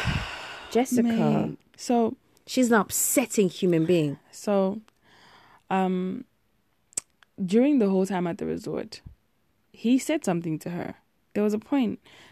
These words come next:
Speaker 1: I think it was after they had met the other couples, she was triggered, fam. 'Cause she saw Burnett, and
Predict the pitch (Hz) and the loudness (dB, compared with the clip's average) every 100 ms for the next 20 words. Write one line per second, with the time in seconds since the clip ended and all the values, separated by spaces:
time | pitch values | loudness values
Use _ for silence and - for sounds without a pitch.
0 | - 214 294 339 381 240 - 247 - 269 | -2 4 6 6 4 2 2 0 0 -2
1 | 214 185 165 - 196 180 196 208 185 170 | 0 0 0 -4 -4 0 0 0 -4 -4
2 | 170 190 165 135 - - 160 - - 175 | -4 -6 -6 -8 -10 -8 -8 -6 -6 -6
3 | 147 - 160 196 _ _ _ _ - 170 | -8 -10 -10 -12 _ _ _ _ -10 -8
4 | 170 - 202 202 165 160 156 _ _ _ | -8 -2 0 2 2 0 -4 _ _ _
5 | _ _ _ _ - 175 165 | _ _ _ _ -2 0 0